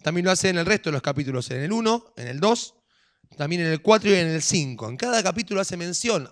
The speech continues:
al hablar, al uso de la lengua. Y yo acá tomé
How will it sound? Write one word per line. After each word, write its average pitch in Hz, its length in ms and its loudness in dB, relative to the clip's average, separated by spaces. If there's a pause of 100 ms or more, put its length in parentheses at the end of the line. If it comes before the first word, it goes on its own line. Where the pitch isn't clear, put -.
(120)
al 120 160 -8
hablar, 139 360 0
al 143 100 -4
uso 156 240 -2
de 131 40 2
la 123 120 -2
lengua. 95 360 -12 (680)
Y - 520 -2 (260)
yo - 120 2
acá 220 160 4
tomé 220 320 2